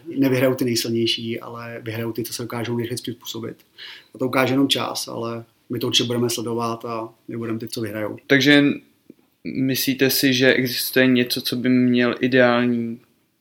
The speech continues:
Speaker 2: konzultant splňovat, aby ustál v naší branži? Mám třeba na mysli vzdělání, nějaké průběžně další certifikace a tak dále.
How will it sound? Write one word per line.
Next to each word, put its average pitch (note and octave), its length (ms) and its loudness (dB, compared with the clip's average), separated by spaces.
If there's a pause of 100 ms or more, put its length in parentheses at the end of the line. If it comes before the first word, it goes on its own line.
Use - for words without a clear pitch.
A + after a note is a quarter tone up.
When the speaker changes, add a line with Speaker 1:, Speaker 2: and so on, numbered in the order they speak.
(140)
Speaker 2:
konzultant A#2+ 560 0
splňovat, C3 540 2
aby B2+ 220 2
ustál A#2+ 280 0
v - 40 0
naší B2+ 220 0
branži? C3+ 560 2 (400)
Mám B2+ 160 4
třeba B2+ 240 6
na A#2+ 160 4
mysli B2 180 0
vzdělání, B2 680 4
nějaké A#2+ 360 0 (140)
průběžně B2 480 0
další A#2+ 680 0
certifikace A#2+ 720 -4
a A#2 120 -8
tak A#2+ 140 -6
dále. A#2+ 160 -8